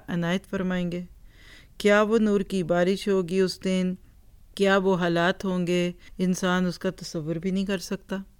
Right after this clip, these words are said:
نہ کہ وہ شخص جسے اللہ تعالیٰ اس کے گناہوں کے سبب آگ میں داخل فرمائیں گے۔ یعنی اللہ تعالیٰ کا جو اصل معاملہ ہے نا، وہ گناہوں سے آپ کو مجھے بچانے کا ہے۔ جتنا زیادہ آپ گناہوں سے بچتے جائیں،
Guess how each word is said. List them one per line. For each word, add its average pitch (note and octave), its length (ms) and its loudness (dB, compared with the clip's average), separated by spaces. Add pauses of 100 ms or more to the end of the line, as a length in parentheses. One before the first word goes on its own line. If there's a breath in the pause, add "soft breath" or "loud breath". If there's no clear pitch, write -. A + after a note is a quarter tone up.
(440)
نہ G#3 100 6 (160)
کہ C4+ 120 2
وہ B3 160 2
شخص - 380 0
جسے G3 280 -2
اللہ G3 160 2 (100)
تعالیٰ F#3 240 2
اس F#3 100 -2
کے F#3+ 140 -6
گناہوں F3 460 -2
کے F3+ 160 -4
سبب E3 420 -4 (160)
آگ F3+ 460 0
میں F3 140 -6
داخل E3 420 -6
فرمائیں D#3+ 460 -6
گے۔ E3+ 100 -10 (420 soft breath)
یعنی A3 340 4 (320)
اللہ A3+ 420 0
تعالیٰ G3 320 2 (120)
کا G3 180 0
جو F#3+ 180 0 (200)
اصل G#3 360 -6
معاملہ E3+ 340 -2
ہے F#3 220 -2
نا، F3+ 180 -4 (560)
وہ G#3+ 160 -4
گناہوں F3 520 0
سے F#3+ 360 0
آپ E3+ 340 -2
کو F3+ 120 -4
مجھے E3+ 220 -2
بچانے E3+ 560 -4
کا D#3+ 140 -8
ہے۔ D#3 80 -8 (560)
جتنا D4 320 -6
زیادہ G3 520 0
آپ G3 420 -4
گناہوں F#3+ 340 -2
سے A#3 160 -4
بچتے F3+ 400 -4
جائیں، E3 260 -4